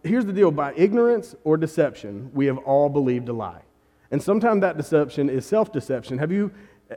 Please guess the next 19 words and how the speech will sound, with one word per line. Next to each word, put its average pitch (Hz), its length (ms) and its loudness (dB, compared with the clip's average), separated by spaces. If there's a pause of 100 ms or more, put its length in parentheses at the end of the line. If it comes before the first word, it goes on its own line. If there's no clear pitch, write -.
(400)
and 165 120 0
I'm 180 140 4
sure 175 160 0
nobody 135 540 6
in 113 100 -2
here 120 140 -4
has 113 100 -8
ever 107 160 -6
done 127 220 -2
this, 123 120 -6
but 139 260 -6 (800)
sometimes 277 480 4
we 226 180 2
tell 202 320 4
a - 20 8
lie 139 300 2
so 170 220 4
many 175 200 4
times 131 560 -4